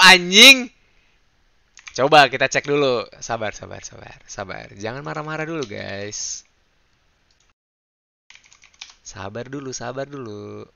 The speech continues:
Iya, Cok. Dalul udah off, Cok.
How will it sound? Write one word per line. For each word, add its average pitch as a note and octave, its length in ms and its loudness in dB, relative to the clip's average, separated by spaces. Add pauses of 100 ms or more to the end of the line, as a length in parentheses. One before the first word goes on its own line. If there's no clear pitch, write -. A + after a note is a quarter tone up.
(1900)
Iya, A2 200 -6
Cok. G2 600 -14
Dalul A#2+ 320 -6
udah G#2 160 -4
off, A#2 240 -8
Cok. F#2+ 320 -16